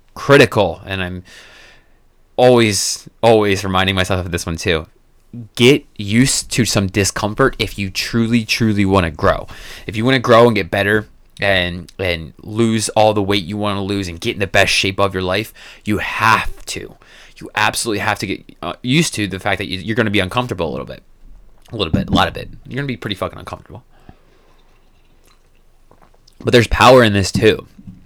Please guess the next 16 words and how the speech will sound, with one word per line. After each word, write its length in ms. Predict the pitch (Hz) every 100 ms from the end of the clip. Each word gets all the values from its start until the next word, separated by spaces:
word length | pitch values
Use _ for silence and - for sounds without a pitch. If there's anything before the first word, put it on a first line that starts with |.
| _ - -
Like, 340 | 98 95 - - - -
I 80 | 113
was 160 | 127 -
get-, 240 | - -
so, 300 | 127 110 98 - - -
uh, 300 | 104 98 87
my 140 | 104
friend, 480 | - 127 123 113 - _
you 120 | 131
know, 260 | 123 110 -
I 120 | 120
don't 300 | 151 160 123 - _ _ _ _ -
really 380 | 113 110 101
care 420 | 85 - 92 104 107
for 640 | - 98 92 92 87 - - _ _ _ -
people 640 | - 95 98 95 92 92